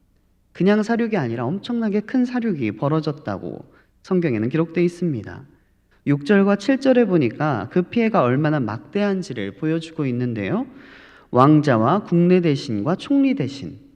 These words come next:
아주 요직에 있는 사람들이지요. 이 모든 사람들이 죽었다는 것입니다. 이 복구가 불가능할 정도의 막대한 피해를 입은 것이지요.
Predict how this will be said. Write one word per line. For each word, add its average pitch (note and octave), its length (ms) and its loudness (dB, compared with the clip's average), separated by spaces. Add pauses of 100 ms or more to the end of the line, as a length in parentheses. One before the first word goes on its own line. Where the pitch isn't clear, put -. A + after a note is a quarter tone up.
(380)
아주 C#3+ 400 -2
요직에 A3 420 -2
있는 A#2+ 220 -2
사람들이지요. F#3+ 840 -6 (560)
이 E3+ 100 -2
모든 F3 400 0
사람들이 G3+ 920 -4
죽었다는 C#3 680 -6
것입니다. - 600 -12 (1000)
이 D#3 60 -4
복구가 B3+ 480 4
불가능할 B3+ 640 4
정도의 D#3 400 2
막대한 G#2+ 840 -4
피해를 A3 520 -4
입은 D#3+ 260 -2
것이지요. - 440 -6